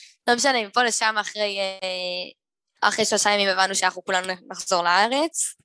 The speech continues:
היינו מבואסות, כאילו, שבורות, ממש, ממש, ממש. התחלנו לתכנן את העזיבה שלנו, מה אנחנו עושות, איך, איך נפרדים, אמ,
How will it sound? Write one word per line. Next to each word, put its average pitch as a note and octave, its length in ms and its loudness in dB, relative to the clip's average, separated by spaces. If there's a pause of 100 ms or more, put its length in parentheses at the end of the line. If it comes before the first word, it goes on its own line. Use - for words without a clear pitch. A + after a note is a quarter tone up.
היינו F#3+ 240 -4
מבואסות, F#3 1000 0 (240)
כאילו, F#3 320 -8
שבורות, G3 680 2
ממש, F#3 460 0
ממש, F#3+ 240 2
ממש. G3+ 500 2 (840)
התחלנו - 280 -2
לתכנן G#3 460 -2
את G3+ 100 -6
העזיבה G3 420 2
שלנו, G3+ 560 -6
מה G3 120 0
אנחנו F#3 320 -8
עושות, G3+ 920 0 (220)
איך, G3 280 -4 (600)
איך F#3+ 120 -6
נפרדים, G3+ 720 0 (360)
אמ, F#3 640 0